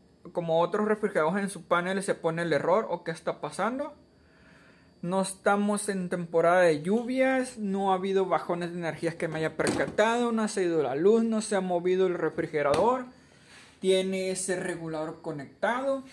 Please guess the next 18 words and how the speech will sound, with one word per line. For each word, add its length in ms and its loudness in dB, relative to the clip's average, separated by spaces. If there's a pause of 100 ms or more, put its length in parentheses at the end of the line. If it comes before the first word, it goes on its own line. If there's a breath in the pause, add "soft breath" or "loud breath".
(1300 loud breath)
Eh, 500 0 (280)
no 240 -2
sé, 500 0
simplemente 1200 -4 (1000 loud breath)
falló. 400 0 (1300 soft breath)
No 180 2
está 220 2
enfriando 540 -2
en 120 -8
ninguno 380 -2
de 40 0
los 160 2
dos 160 0
lados. 400 -4 (640 loud breath)
En 280 0
el 80 0
video 300 4
cuando 560 2